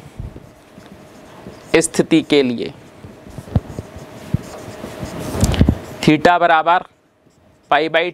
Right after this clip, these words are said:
टू या नब्बे अंश। आपने V का मान निकाला, V equal to one upon four pi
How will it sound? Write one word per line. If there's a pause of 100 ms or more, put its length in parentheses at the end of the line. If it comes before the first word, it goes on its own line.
टू (680)
या
नब्बे
अंश। (360)
आपने
V
का
मान
निकाला,
V
equal
to (460)
one
upon (140)
four
pi